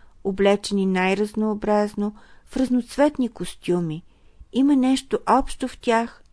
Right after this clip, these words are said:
но има и нещо особено, по което се различават.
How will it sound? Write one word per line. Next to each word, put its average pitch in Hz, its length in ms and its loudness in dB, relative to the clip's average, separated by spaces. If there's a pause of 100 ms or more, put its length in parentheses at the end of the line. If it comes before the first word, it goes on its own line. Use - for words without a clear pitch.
но 180 160 -2
има 254 380 0 (140)
и 170 60 -4
нещо 170 420 -4
особено, 180 680 -2
по - 140 -12
което 170 420 -4
се 165 220 -10
различават. 151 920 -8